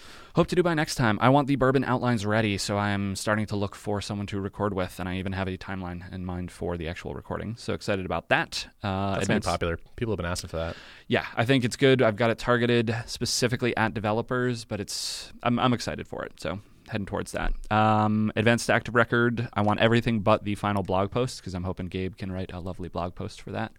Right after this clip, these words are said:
Speaker 1: Uh, but I want he and I to launch that while I'm out in San Francisco, so I wanna be basically ready to go.
Speaker 2: Mm-hmm.
Speaker 1: I wanna support Josh in getting the test-driven Rails updates made, all the show notes, the markers, summaries, all of that stuff,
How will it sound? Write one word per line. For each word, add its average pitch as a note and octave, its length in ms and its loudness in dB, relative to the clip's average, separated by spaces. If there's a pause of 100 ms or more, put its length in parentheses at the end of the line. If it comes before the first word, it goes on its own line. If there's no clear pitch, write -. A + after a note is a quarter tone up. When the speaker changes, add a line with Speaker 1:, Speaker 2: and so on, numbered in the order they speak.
(420)
Speaker 1:
Uh, F2 200 -2
but F#2 120 2
I - 20 4
want F#2 200 2
he G#2+ 120 4
and G2 100 0
I F#2 140 0
to G2+ 220 -6
launch F#2 340 -4
that F2 180 0
while F2 140 -2
I'm F2+ 120 -4
out F2+ 100 -2
in - 80 -4
San F#2+ 180 -4
Francisco, D3 440 -2
so G2 140 -2
I F#2+ 40 0
wanna F#2+ 120 0
be F2+ 320 -2 (520)
basically G2+ 460 2
ready F2+ 220 -4
to - 80 -6
go. - 240 -8 (300)
Speaker 2:
Mm-hmm. F2+ 220 -6 (300)
Speaker 1:
I G2+ 60 0
wanna G#2+ 120 4
support A2+ 280 2
Josh G#2+ 320 4
in G2+ 140 -4
getting F#2+ 240 0
the F#2 80 -2
test-driven F#2 420 -4
Rails F#2 420 -4
updates - 500 -2
made, G#2 360 -2 (380)
all G2+ 140 4
the F#2 60 -2
show G#2 200 0
notes, G2 240 -2
the F#2+ 80 -6
markers, F2+ 720 -6 (100)
summaries, F2+ 560 -2
all F2 140 0
of F2 60 -2
that E2 180 -4
stuff, - 380 -4